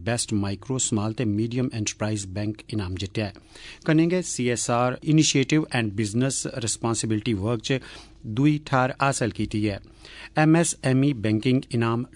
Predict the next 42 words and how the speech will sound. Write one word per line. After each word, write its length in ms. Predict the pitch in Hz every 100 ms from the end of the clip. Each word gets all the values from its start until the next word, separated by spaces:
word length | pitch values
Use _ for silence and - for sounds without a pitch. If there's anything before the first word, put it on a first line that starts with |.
| 107
लोके, 380 | 110 123 165 160 - -
भलेआं 280 | - 170 135
लोके 340 | 104 127 131 87 - -
ते 140 | 170
दरम्याने 440 | 139 135 127 135 151
दर्जे 300 | 127 117 131
दे 160 | 135 151
एंटरप्राइजें 680 | 120 110 107 104 107 113 151
गी 100 | 151
बढ़ावा 340 | 143 139 113 98
देने 280 | 95 120 127
च 160 | 131 107
शानदार 640 | - 113 107 104 117 120 117
कारकर्दगी 640 | - 104 98 - 107 110 123
दस्सने 300 | 127 - 131
आह्ले 140 | 98 90
बैंकें 340 | 101 101 127
गी 100 | 131
दित्ता 280 | 117 104 98
जंदा 260 | 92 95 101
ऐ। 240 | 95 - - - -
ध्यानजोग 420 | - 139 110 113 131
ऐ 100 | 156 - - -
जे 100 | 143
केंद्री 360 | 160 170 170 180
बंज 220 | 135 131 123
बपार 280 | 127 123
मैह्कमे 340 | 113 113 - 113
दे 100 | 101
मंत्री 380 | 101 107 131 135
पीयूष 340 | 120 104 95
गोयल 260 | 98 101 135
होरें 240 | 147 160 160 - - 143
नमीं 200 | 143 147
दिल्ली 260 | 147 147
च 100 | 156 131
लग्गे 260 | 113 110
दे 120 | 123 120
इक 180 | - 135 -
कार्यक्रम 520 | 95 95 - 160 127
च 160 | - - -
एह् 140 | 143